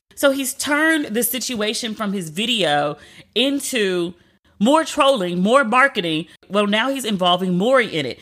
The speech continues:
And it seems like it's going to be an actual episode that airs on Maury on Wednesday. It's a spoof, though. Like, very clearly a spoof. The marketing video that he's been posting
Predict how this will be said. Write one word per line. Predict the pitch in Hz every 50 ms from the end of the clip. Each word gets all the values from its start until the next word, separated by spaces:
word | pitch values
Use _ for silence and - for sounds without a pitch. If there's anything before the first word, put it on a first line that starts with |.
| - - - -
And | - 247 262
it | 262 254
seems | - - 311 339 349 330 294
like | 254 240 226 180
it's | 202 208 -
going | 196 214 220 226 226 226
to | 214 226
be | 185 180 240 240 226 202 196 185 180 - _ _ _ _ _ _
an | - 214 202 196 - -
actual | - 208 233 247 - - 262 220 220 202 - - -
episode | 208 262 269 285 269 202 - - 196 185 175 170 165 160 160 170 170 - _ _ _ _ _ _ _ _ _ _ _ _ _ -
that | 175 226 214 - - -
airs | 220 262 302 285 240 202 175 165 160 160 175 190 - - - _ -
on | - 262 294 294
Maury | 254 240 277 320 330 269 185 156 156 151 170 - _ _ _ _ _ _ _ _ _
on | - 226 233 220 196
Wednesday. | 208 262 294 294 262 202 175 170 110 73 - - - _ _ _ _ _ _ _ _ _ _ _ _ _ _ _ _ _ _ _ _
It's | 262 285 277
a | 285 269
spoof, | 269 - - - - 370 392 415 427 - -
though. | 196 190 156 120 71 50 - - _ _
Like, | - 269 269
very | 202 190 294 330 349 339 311
clearly | - - 320 302 311 302 285 254
a | 233
spoof. | 240 - - - 294 247 151 143 - _ _
The | - 226
marketing | 220 220 233 262 302 311 - 330 311 262 226
video | 185 220 208 220 202 190 180 180 175 170 170
that | 170 202 208
he's | 220 240 220 185
been | 208 208 196
posting | - - 269 285 294 277 - - 196 170 151 147 156 175